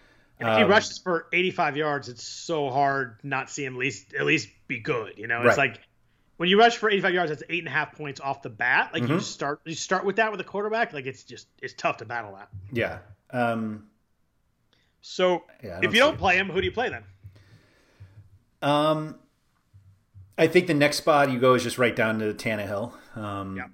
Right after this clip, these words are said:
Speaker 2: obviously, the matchup is extremely tough, and if you're gonna play Henry hoping for a ceiling game, then you usually don't get a Tannehill ceiling game there. But, like,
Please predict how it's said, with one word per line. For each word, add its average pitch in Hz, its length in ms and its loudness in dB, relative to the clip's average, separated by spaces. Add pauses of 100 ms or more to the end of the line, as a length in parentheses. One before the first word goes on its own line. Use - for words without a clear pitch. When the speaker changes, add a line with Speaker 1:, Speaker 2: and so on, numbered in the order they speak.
Speaker 2:
obviously, 117 380 0
the 110 80 -2
matchup 107 400 0
is 95 140 -8
extremely 113 460 -4
tough, 104 340 -6
and 104 100 -4
if 101 100 -10
you're 107 100 -4
gonna 101 140 -6
play 107 260 0
Henry 107 400 -4
hoping 107 280 -2
for 107 140 -4
a 101 40 -4
ceiling 113 380 0
game, 101 260 -4
then 101 140 -8
you 98 80 -8
usually 104 300 -6
don't 104 200 -4
get 98 120 -4
a 95 60 -6
Tannehill 98 440 -4
ceiling 95 320 -6
game 92 200 -10
there. 87 260 -12 (760)
But, 123 100 4
like, 120 280 4